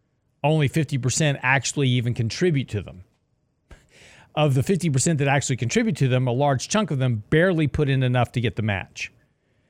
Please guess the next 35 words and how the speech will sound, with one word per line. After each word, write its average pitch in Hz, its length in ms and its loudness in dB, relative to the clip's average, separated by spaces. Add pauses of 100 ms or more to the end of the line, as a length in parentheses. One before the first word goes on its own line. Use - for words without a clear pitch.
(920)
And, 175 200 2
and 175 160 0
the 175 60 2
reason, 190 360 2
of 143 140 -4
course, 147 320 0
is 123 240 0
like, 113 200 -6
"Well, 160 200 0
you 135 80 0
know, 123 80 0
I've 117 160 -4
gotta 135 160 -4
have 131 160 0
that 120 160 -2
money 120 260 0
at 110 60 -2
home. 160 320 -2
I 120 60 -2
gotta 104 160 -8
pay 107 160 -6
bills. 139 360 -2
I 117 60 -6
can't 117 200 -6
afford 120 300 -4
to 107 60 -6
put - 160 -10
that 104 160 -10
much 107 180 -8
away," 139 420 -4
blah, - 120 -14
blah, 143 140 -18
blah. 135 240 -12 (1600)
Get 131 160 -2
it. - 120 -12